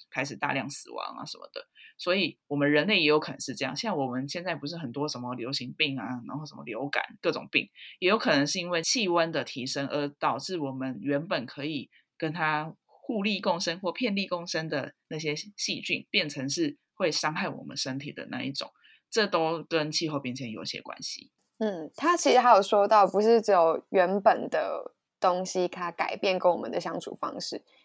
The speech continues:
Speaker 2: 也有可能是原本可以好好跟我们生存的，它会不见，或是新增一些其他的细菌，
Speaker 1: 嗯。
Speaker 2: 然后那些是我们无法共存。然后不见的话也会有影响，
Speaker 1: 嗯。
Speaker 2: 就是像我们现在不是很多人都要补充益生菌嘛，就是你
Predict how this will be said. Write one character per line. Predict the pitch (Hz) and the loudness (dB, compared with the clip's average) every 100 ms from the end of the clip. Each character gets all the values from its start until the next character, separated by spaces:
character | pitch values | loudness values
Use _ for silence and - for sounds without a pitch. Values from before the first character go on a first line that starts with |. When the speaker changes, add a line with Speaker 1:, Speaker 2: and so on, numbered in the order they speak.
| - | -2
Speaker 2:
也 | |
有 | 196 196 | 4 4
可 | - 208 | 4 0
能 | 127 127 | 0 -4
是 | 165 208 190 - _ _ _ | -2 2 2 0 _ _ _
原 | - 185 175 | 2 2 2
本 | 185 190 156 - - | 2 0 0 -6 -12
可 | - 180 | -2 2
以 | 190 185 | 2 2
好 | 185 - | -4 -4
好 | 175 180 | 0 2
跟 | 185 | 4
我 | 180 | 4
们 | 123 98 | 0 -6
生 | - 185 185 | -4 -2 -2
存 | - - | -4 -6
的， | - | -6
它 | 170 175 | -6 -4
会 | 190 | -2
不 | 180 156 | -2 -2
见， | 135 - 196 - - _ - 196 | -6 0 0 0 -4 _ -6 2
或 | 202 | 4
是 | |
新 | 202 - 190 196 | 4 4 2 4
增 | 196 180 | 2 2
一 | 185 | 0
些 | 185 170 | 2 0
其 | - 165 | 0 -2
他 | 156 - | -2 -2
的 | 170 | -2
细 | 165 165 - | -4 -4 -6
菌， | - - | -6 -8
Speaker 1:
嗯。 | - _ _ | -8 _ _
Speaker 2:
然 | - 101 | -6 -2
后 | |
那 | 131 | -2
些 | 170 165 | 0 0
是 | 170 | 0
我 | 95 | -2
们 | 98 85 | -4 -8
无 | - 139 | -4 -2
法 | - - - | 2 2 2
共 | - - - | -2 -2 -4
存。 | - - - _ _ _ | -10 -12 -16 _ _ _
然 | 208 | 6
后 | 220 | 6
不 | 220 226 | 6 4
见 | 277 240 | 6 4
的 | 208 | 4
话 | 214 196 | 4 6
也 | 175 | 6
会 | 208 | 6
有 | 190 - | 6 6
影 | - - | 0 -4
响， | - - | -4 -2
Speaker 1:
嗯。 | |
Speaker 2:
就 | 226 | 2
是 | 226 233 | 4 6
像 | 240 202 | 6 4
我 | |
们 | 160 | 2
现 | 180 196 | 0 2
在 | |
不 | 190 | 2
是 | 196 196 - _ - | 0 -2 -4 _ -4
很 | 165 | 0
多 | 185 | 4
人 | 185 | 4
都 | 185 | 4
要 | 190 | 2
补 | 190 165 | 4 0
充 | - 190 - | 2 0 2
益 | 208 185 | 0 2
生 | 180 165 175 | 0 0 0
菌 | 190 - - | 0 -2 -4
嘛， | - | -8
就 | - | -4
是 | 185 175 | -4 -4
你 | - | -6